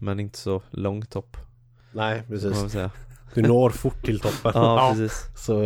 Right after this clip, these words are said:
Speaker 2: eh, kan man sammanfatta det. Ska vi försöka spå de här nya,
Speaker 3: Mm.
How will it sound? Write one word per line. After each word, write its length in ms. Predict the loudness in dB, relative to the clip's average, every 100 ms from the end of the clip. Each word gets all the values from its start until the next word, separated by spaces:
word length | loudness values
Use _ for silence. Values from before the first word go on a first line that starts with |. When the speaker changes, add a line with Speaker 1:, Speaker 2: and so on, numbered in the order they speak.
| 0
Speaker 2:
eh, 320 | -2 -2 -4
kan 160 | -4 -2
man 100 | -2
sammanfatta 440 | -2 -2 -4 -4
det. 100 | -4 -8 -20 _ _ -20 _ -20 -20 _ _ -20 -20 -20 -20 -20 -20 -20 _ _
Ska 180 | 0 4
vi 60 |
försöka 340 | 6 6 6 4
spå 260 | 6 6
de 100 | 6
här 120 | 6
nya, 520 | 6 6 6 6 4 0 -8 -20 -10
Speaker 3:
Mm. 280 | -6 -6